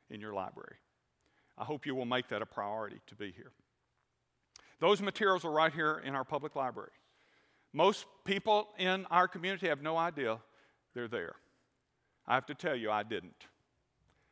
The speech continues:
I knew those materials existed. I had heard about those materials, and I just, probably like many people, assumed that, well, they're in some big city libraries.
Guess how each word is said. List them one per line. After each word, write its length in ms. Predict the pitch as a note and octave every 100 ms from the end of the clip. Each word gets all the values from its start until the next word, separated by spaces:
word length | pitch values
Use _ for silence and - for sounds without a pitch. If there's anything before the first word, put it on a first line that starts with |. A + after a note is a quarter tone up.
| _
I 120 | - G3+
knew 220 | F#3+ G#3
those 260 | F3+ E3
materials 420 | D3+ C#3+ F3 D#3 C#3
existed. 540 | B2+ D3 A3 - D#3
I 220 | D3+ D#3 - - -
had 160 | E3+
heard 240 | C3 G3+ A#3+
about 220 | D#3+ D3
those 200 | D#3 C3
materials, 540 | C#3+ - E3 F3+ G3+ E3+
and 160 | D#3 - - -
I 160 | E3+ A3
just, 460 | F#3 F#3+ - - - - _ _ _ _
probably 320 | - E3+ E3+
like 200 | D#3+ D3+
many 220 | C#3+ E3 E3+
people, 380 | E3+ C3 D3
assumed 540 | C3+ - F#3 D3+ C#3 C#3
that, 180 | C3 - - - - -
well, 160 | C#3 C#3
they're 240 | E3 D3+
in 120 | C3+
some 280 | - D#3 C#3
big 220 | A#2+ B2
city 300 | - A#2+ G#2
libraries. 640 | G2 F#2 - G1+ - -